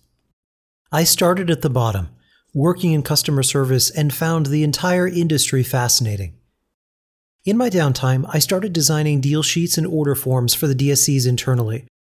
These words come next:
and I was lucky enough to have the owner of the company let me grow and experiment with new skills and knowledge. In the years I spent there, I worked in every facet of the business,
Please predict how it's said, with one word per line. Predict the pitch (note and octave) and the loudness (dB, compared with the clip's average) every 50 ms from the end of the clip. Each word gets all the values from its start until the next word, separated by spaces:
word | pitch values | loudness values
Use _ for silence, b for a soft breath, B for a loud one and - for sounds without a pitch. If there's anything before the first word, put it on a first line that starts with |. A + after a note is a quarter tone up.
| _ _ | _ _
and | - E3 | -2 0
I | F3 | 2
was | F3 D#3+ E3+ | 2 2 2
lucky | G3 F#3 G#3 F#3+ | 0 0 0 0
enough | D#3+ D#3 - - | 0 0 0 -2
to | D#3 | -2
have | D3 D#3 D3+ | -2 -2 0
the | C#3+ D3 C#3 D3+ | 0 0 0 0
owner | D3 D#3+ F3+ F3+ D#3 C#3 | 0 0 0 2 0 0
of | B2 | 0
the | C3+ B2+ | 0 0
company | - C#3+ C3+ B2+ C#3 B2+ B2+ | 0 0 0 0 2 2 2
let | B2+ C#3+ F3+ F#3 | 2 0 -2 -2
me | E3 D3 | -2 -4
grow | C3 C3+ C#3+ D3 D3 D3 D3+ D3+ D3+ | -2 -2 -2 0 0 0 0 0 0
and | C#3+ C#3 | 0 0
experiment | C3 C3+ - - - - D3 C#3 C#3 C3 B2 A#2 A#2 A#2+ - | 0 0 -2 -2 -2 -2 -2 0 0 0 0 -2 -2 -6 -6
with | - C3 - - | -8 -8 -4 0
new | C#3 C#3 C#3+ C#3 C3+ | 0 2 2 2 0
skills | - - - - C#3 B2+ B2 A#2 G#2+ - - | 0 -2 -2 -2 -2 -2 -2 -2 -2 -4 -4
and | D3 B2+ A#2+ | -2 -2 -2
knowledge. | A#2 A#2 A2+ A2 A2 A2 B2+ - - - - _ _ _ _ _ _ _ _ _ _ _ _ _ _ _ _ _ _ _ _ _ _ _ - | -2 -2 -4 -6 -8 -8 -8 -10 -12 -12 -14 _ _ _ _ _ _ _ _ _ _ _ _ _ _ _ _ _ _ _ _ _ _ _ -2
In | G3+ G#3 G3+ | 0 2 2
the | G#3 | 2
years | G3 G#3 A3+ A#3 - A#3 | 2 2 0 0 0 0
I | G#3 | 0
spent | - - - F3+ E3 D#3+ - | 0 0 0 -2 -2 0 0
there, | E3+ E3 E3 D#3 | 0 0 0 0
I | D#3 E3 | 0 0
worked | F3 D#3+ D#3+ D#3+ F3 E3+ - - | 0 0 0 -2 -2 -4 -6 -4
in | D#3+ D#3 D3 C#3+ | -2 -2 0 0
every | D#3 - D3 D#3 D3 C#3 D3+ D3+ D3 | 0 -2 -2 -2 -2 -2 -2 0 0
facet | C#3 - - D3+ C#3 C3+ C3+ - - D3+ D3+ | -2 -2 -2 -2 -2 0 0 0 0 0 -2
of | - D3+ A#2+ | -4 -6 -4
the | - B2+ | -4 -4
business, | A2 B2+ B2 - - - A#2 A2+ - - - | -2 0 0 0 -2 -2 -4 -4 -4 -4 -6